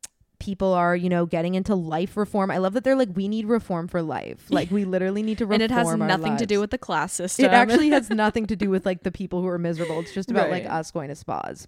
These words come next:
Speaker 1: Okay, so we were talking about wellness from sixty Minutes. That quote was from nineteen seventy-nine, the
Speaker 2: Mm-hmm.
Speaker 1: first one I read. But the term wellness was actually popularized in the nineteen fifties, in the late nineteen fifties,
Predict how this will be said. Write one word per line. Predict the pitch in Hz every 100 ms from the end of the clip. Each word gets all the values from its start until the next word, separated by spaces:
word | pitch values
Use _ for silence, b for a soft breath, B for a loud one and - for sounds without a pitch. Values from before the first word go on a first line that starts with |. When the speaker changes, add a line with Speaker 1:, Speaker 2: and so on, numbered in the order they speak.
| B B B B -
Speaker 1:
Okay, | 247 143
so | - 240 220 -
we | 233
were | 254
talking | - 277 359
about | 359 262
wellness | 180 175 175 175 -
from | - 180 175 175 175
sixty | - 185 - 190
Minutes. | 170 135 185 -
That | 180 180
quote | - 190 175
was | 175
from | 175
nineteen | 165 165 175
seventy-nine, | 165 160 156 139
the | 202 196
Speaker 2:
Mm-hmm. |
Speaker 1:
first | 180 170
one | 147
I | 101
read. | 85 95 165 B B
But | 208
the | 226
term | - 294 294
wellness | 202 202 202
was | 185
actually | 151 170 196
popularized | 180 175 170 170 156 165
in | 165
the | 165
nineteen | 165 170 - 175 -
fifties, | 269 - - 85 -
in | 175
the | 175
late | 185 180
nineteen | 127 151 147
fifties, | - - 120 143